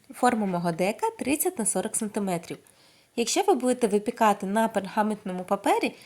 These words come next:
тоді обов'язково змажте його олією.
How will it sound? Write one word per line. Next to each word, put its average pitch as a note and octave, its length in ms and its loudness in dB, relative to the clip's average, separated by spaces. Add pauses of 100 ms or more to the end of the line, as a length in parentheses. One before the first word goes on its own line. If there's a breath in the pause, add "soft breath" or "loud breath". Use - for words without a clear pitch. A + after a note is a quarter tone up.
(180 loud breath)
тоді G#3 260 0
обов'язково F#3+ 800 2
змажте A3 460 2
його G3 400 0
олією. G3+ 500 0